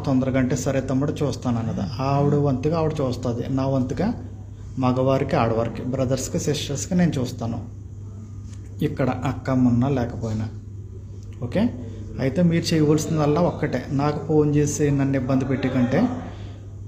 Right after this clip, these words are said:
మీరు మీ పేరు, ఊరి పేరు, మీకేం పని కావాలి, డ్రైవర్ పనా, మీకు ఎంత జీతం, మీరు క్లీనింగా, వంట,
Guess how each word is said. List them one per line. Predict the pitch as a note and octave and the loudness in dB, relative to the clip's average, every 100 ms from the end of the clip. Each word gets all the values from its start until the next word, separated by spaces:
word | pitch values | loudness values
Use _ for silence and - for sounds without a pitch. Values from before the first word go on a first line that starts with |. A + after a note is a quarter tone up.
| - C#3 | -6 2
మీరు | C#3+ E3 F3 D#3 D3+ D3+ - - | 4 4 4 4 2 -2 -8 -2
మీ | D3 E3 | 2 2
పేరు, | D#3+ D3+ D3+ E3+ A3+ B3+ - | 4 6 6 6 2 2 0
ఊరి | D#3 D3 C3+ | 4 6 6
పేరు, | C#3+ B2+ A#2+ - - - - - - - - - - - - - - E3+ | 4 2 0 -4 -10 -12 -12 -14 -12 -12 -12 -12 -12 -12 -12 -12 -4 0
మీకేం | G3 G3 D3+ C3 | 4 6 4 4
పని | A#2+ | 2
కావాలి, | A#2+ A2 G#2+ G#2+ - | 2 0 0 -2 -4
డ్రైవర్ | C#3+ C3+ C3 C3 B2+ | 0 2 2 2 0
పనా, | C3 B2+ G3+ - F3 | 2 2 2 -2 -2
మీకు | F3+ D#3+ | 2 2
ఎంత | B2+ | 2
జీతం, | A#2+ A2+ A2 A#2+ - - - - - - | 0 -2 -4 -6 -8 -10 -12 -12 -8 -2
మీరు | C#3+ | -2
క్లీనింగా, | - C#3 C3+ C3+ C3 D#3 | 2 2 4 4 2 2
వంట, | E3 C3+ B2 | 2 0 0